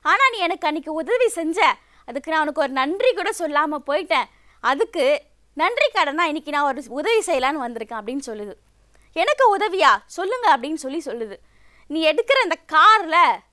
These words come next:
பிரேக் ஒயர் கட் ஆயிருக்கு. நீ அதை கவனிக்கவே இல்ல. ஒருவேளை நீ அந்த காரை எடுத்துட்டு நீ வேகமா போயிருந்தினா ஏதாவது விபத்துக்குள்ளாயிருக்கும். அதனால உன்னை வந்து காப்பாத்தலான்னு நான் வந்திருக்கேன்" அப்படின்னு சொல்லி அந்த பாம்பு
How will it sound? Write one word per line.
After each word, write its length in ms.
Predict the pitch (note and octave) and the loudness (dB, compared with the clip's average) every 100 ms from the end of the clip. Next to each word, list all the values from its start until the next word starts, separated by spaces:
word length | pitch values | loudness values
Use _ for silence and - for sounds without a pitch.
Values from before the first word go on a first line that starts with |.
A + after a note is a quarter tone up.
| _ _ _ _ _ - G#3 | _ _ _ _ _ -12 -2
பிரேக் 340 | G4 C#5+ - | 2 2 0
ஒயர் 240 | F4 D#4 - | 0 0 0
கட் 260 | C#4+ B3+ | -2 2
ஆயிருக்கு. 380 | F4+ D#4+ A3+ - - _ _ _ _ _ | 2 2 -4 -12 -18 _ _ _ _ _
நீ 120 | - D4 | -4 -2
அதை 220 | C#4 C4+ | 0 0
கவனிக்கவே 680 | B3 D4+ B4+ - F4 F4 F4+ | 2 4 2 0 0 0 0
இல்ல. 260 | D4 C4+ - _ _ | -2 -2 -4 _ _
ஒருவேளை 440 | - D4 D4 F#4 C#5 | 2 2 4 2 2
நீ 60 | C5 | 2
அந்த 160 | F#4+ | 0
காரை 440 | - F4 G#4+ C5+ G4 | 0 6 8 6 4
எடுத்துட்டு 340 | G#4 A4+ A#4 | -4 -4 -4
நீ 160 | G#4 D4+ | -4 0
வேகமா 420 | D#4 E4+ F4+ A4 A#4 | 0 0 2 2 2
போயிருந்தினா 600 | E4 F#4+ E4+ D#4+ F4+ C#4 - _ _ | -2 -2 -4 0 2 0 -2 _ _
ஏதாவது 400 | A#3 C#4 G4+ F4+ | -2 2 2 0
விபத்துக்குள்ளாயிருக்கும். 1080 | D4 A4+ A#4 F4+ E4 C4+ B3 A#3 A3 G#3 - _ _ _ _ | -2 -2 -2 -2 -2 0 0 0 -8 -14 -14 _ _ _ _
அதனால 540 | A3 A#3+ C4+ G#4 D#4+ - - | -2 0 0 4 2 0 -10
உன்னை 220 | C4+ D4 | -8 -6
வந்து 240 | C#4 A4+ - | -4 -6 -2
காப்பாத்தலான்னு 680 | D4 A4 - G#4+ - D4 F4+ | 2 4 6 4 4 2 2
நான் 260 | G4 D4 A#3 | 2 0 -2
வந்திருக்கேன்" 420 | B3+ D#4+ - A3+ | -6 -6 -4 -4
அப்படின்னு 200 | G#3+ C4+ | -4 -10
சொல்லி 460 | B3+ C4+ G#4 A#3+ - _ _ _ _ _ | -8 -4 -2 -4 -10 _ _ _ _ _
அந்த 120 | B3 A#3 | -12 -12
பாம்பு 380 | - A#3 C#4 | -10 -8 -8